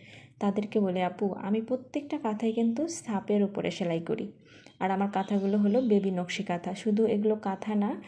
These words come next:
কাঁথার ডিজাইনে বিভিন্ন আসবাবপত্রের জন্য, মানে অলমেট এটা সেটা বানাবে, সেইগুলো সেলাই আমি করে থাকি।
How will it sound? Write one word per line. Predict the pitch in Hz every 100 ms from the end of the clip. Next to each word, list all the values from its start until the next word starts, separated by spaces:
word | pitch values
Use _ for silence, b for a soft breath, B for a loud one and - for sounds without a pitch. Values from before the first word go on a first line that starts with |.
| B B B
কাঁথার | 226 220 - 254 220
ডিজাইনে | 214 208 226 226 233 285 294 -
বিভিন্ন | 202 226 233 254 269 202
আসবাবপত্রের | 202 202 233 226 - - - - _ - 226 226 240 240 214
জন্য, | 214 214 208
মানে | 208 208 208 202
অলমেট | 196 196 202 202 196 202
এটা | - 208
সেটা | 208 - 220
বানাবে, | 202 196 196 202 285
সেইগুলো | - 226 220 214 233
সেলাই | 233 208 196 226
আমি | 220 202
করে | 180 180
থাকি। | 190 175 -